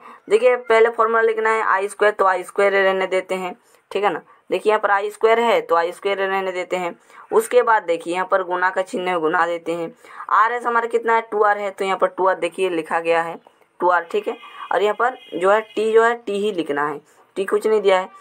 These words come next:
उसके बाद यहाँ पर भी आई स्क्वायर और आर पी आपका कितना दिया है, आर बटे दो, आर बटे दो हमने यहाँ पर लिखा है, ठीक है, यहाँ पर देख पा रहे हो, ठीक है ना।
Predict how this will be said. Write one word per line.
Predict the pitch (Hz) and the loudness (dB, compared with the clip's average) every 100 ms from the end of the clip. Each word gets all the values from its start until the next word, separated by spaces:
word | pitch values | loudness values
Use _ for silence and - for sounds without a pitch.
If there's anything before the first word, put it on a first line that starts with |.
| - - | -10 -6
उसके | 202 220 | 0 2
बाद | 208 | 2
यहाँ | 202 214 | 0 0
पर | 220 | 0
भी | 220 | 2
आई | 226 220 | 2 0
स्क्वायर | 220 - 226 160 - _ - | -2 0 2 0 -6 _ 0
और | 185 | 2
आर | - 180 208 | 4 2 2
पी | 220 214 | 2 0
आपका | 214 208 | 2 -2
कितना | 208 208 214 214 | -4 -4 0 0
दिया | 208 220 | 2 2
है, | 214 | 4
आर | 185 185 | 2 2
बटे | 190 190 | 0 -4
दो, | 185 180 | 0 2
आर | 175 | 4
बटे | 170 170 | 2 0
दो | 160 | 0
हमने | 180 170 | 0 0
यहाँ | 170 | -6
पर | 165 | -6
लिखा | 180 185 185 | -6 -2 -2
है, | 170 - _ _ | -2 -8 _ _
ठीक | 165 | -6
है, | 175 | -4
यहाँ | 175 | -2
पर | 165 | -2
देख | 160 156 156 | -2 -2 0
पा | 156 | 2
रहे | 156 | 2
हो, | 175 - _ _ - | 0 -2 _ _ -2
ठीक | 226 | 0
है | |
ना। | 170 | 0